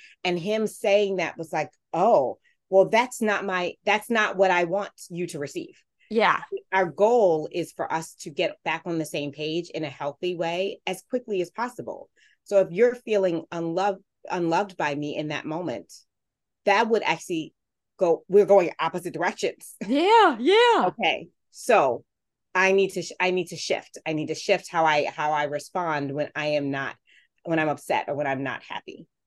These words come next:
Speaker 2: Mm-hmm.
Speaker 1: for you, because I don't want you feeling unloved.
Speaker 2: Yeah. It's so interesting 'cause really all of this is just conflict resolution.
Speaker 1: It is conflict resolution, but you have to be able there, but there's still emotional safety there, right?
Speaker 2: Mm-hmm.
Speaker 1: For us,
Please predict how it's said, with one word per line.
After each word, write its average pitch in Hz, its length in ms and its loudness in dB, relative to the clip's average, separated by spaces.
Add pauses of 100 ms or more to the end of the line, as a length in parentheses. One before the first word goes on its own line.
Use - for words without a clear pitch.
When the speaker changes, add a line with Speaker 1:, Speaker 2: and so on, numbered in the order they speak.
(120)
Speaker 2:
Mm-hmm. 170 520 -10 (120)
Speaker 1:
for 175 80 -4
you, 123 420 -6 (200)
because 160 180 -2
I 151 80 2
don't 151 280 -4
want 135 160 -8
you 143 100 -12
feeling 131 420 -8
unloved. 131 400 -10 (560)
Speaker 2:
Yeah. 180 360 0 (260)
It's 277 220 0
so 359 180 2
interesting 311 400 -6
'cause 262 200 -6
really 311 360 0
all 262 360 4
of 269 100 -14
this 320 180 -8
is 277 240 -10
just 240 240 -6
conflict 208 580 -2
resolution. 180 840 -4 (280)
Speaker 1:
It 175 120 -2
is 160 320 0
conflict 175 420 -8
resolution, 151 680 -4 (320)
but 185 180 0
you 190 80 -2
have 214 300 -2
to 208 100 2
be 170 240 0
able 160 240 -2
there, 185 240 4
but 175 200 -2
there's 190 220 0
still 208 240 2
emotional 160 420 -4
safety 143 400 -6
there, 110 280 -6
right? 151 200 0
Speaker 2:
Mm-hmm. 240 440 2
Speaker 1:
For - 220 -2
us, 175 200 0